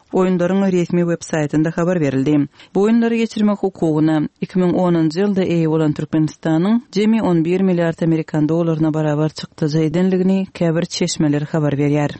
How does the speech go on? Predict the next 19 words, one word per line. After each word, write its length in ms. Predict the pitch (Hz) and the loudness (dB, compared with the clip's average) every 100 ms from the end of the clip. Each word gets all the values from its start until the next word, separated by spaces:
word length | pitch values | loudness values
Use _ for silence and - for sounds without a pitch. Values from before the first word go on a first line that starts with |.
| - - - | -20 -20 -6
Orsetli 460 | 190 196 - 190 190 | -2 -2 -2 -2 -2
opozisiýa 560 | 185 196 214 254 269 240 | 0 0 0 -2 0 2
lideri 300 | 226 214 208 | 2 2 0
Aleksey 380 | 190 - 190 180 | 0 -2 0 2
Navalny 500 | 175 175 185 190 202 | 2 0 2 2 2
ýedinji 380 | 190 160 165 180 | 2 2 0 0
oktýabrda 500 | 185 - 175 175 180 | -4 -2 0 0 -2
Sankt-Peterburg 800 | - 165 160 160 170 156 165 165 | 0 0 -2 -4 -4 -2 0 -2
şäherinde 640 | - 165 165 160 160 165 165 160 175 | -2 -2 0 2 2 2 0 -2 0
öz 140 | 170 - | -2 -2
tarapdarlary 720 | 170 160 - 156 147 147 151 | -2 -2 -2 -2 0 0 0
bilen 200 | 160 165 | 0 0
duşuk 360 | 165 156 - - | 0 -2 -4 -4
geçirmek 460 | 180 - 165 165 | -4 -2 -2 0
barada 340 | 165 156 151 151 | -2 -2 0 0
eden 260 | 147 156 | 0 0
bir 80 | 151 | 2
näçe 380 | 156 156 156 175 | 2 0 -2 -4
ýüzlenmesiniň 640 | 165 160 147 147 - 196 | -2 0 2 0 0 -2